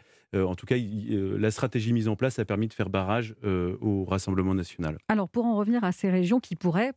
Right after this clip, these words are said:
Speaker 2: peut-être, hein, basculer, euh, euh, du côté du Rassemblement national, on a évoqué effectivement cette, euh, cette région paca. Je voudrais qu'on parle des Hauts-de-France également. Henri Vernet, Xavier Bertrand, qui pourraient être au coude à coude avec, euh, avec Sébastien Chenu, le candidat du R N.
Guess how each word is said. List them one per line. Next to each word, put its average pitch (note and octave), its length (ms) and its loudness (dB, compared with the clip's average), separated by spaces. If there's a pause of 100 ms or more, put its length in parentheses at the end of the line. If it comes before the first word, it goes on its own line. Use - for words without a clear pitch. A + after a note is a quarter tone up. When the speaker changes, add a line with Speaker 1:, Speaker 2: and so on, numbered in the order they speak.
Speaker 2:
peut-être, B3 480 0
hein, F#3+ 140 0
basculer, F3 580 0
euh, E3 120 0 (380)
euh, F3 80 0
du E3 120 -4
côté F3+ 240 -4
du F3 120 2
Rassemblement F3 500 2
national, A3 460 0
on F3+ 120 0
a E3+ 80 0
évoqué F3 300 -2
effectivement F3 480 0
cette, E3 300 -4
euh, E3 100 2
cette F3 220 -2
région E3 260 0
paca. A#3+ 320 0 (240)
Je - 60 -6
voudrais G3+ 160 0
qu'on F#3 140 0
parle F#3 200 2
des F#3 140 0
Hauts-de-France D4 520 0
également. A#3 600 2
Henri F3+ 220 2
Vernet, A3 320 2
Xavier F#3 260 2
Bertrand, F#3+ 340 0
qui F#3+ 160 -4
pourraient G3+ 320 0
être G#3+ 220 -2
au G#3+ 40 4
coude F#3 200 -2
à F#3 60 2
coude G#3+ 200 -2
avec, F3 300 0
euh, F3 100 2 (420)
avec F3+ 200 2
Sébastien G3 480 0
Chenu, A3+ 260 2
le A#3+ 60 0
candidat F#3+ 340 2
du F#3 160 0
R G3 100 2
N. A#3+ 280 4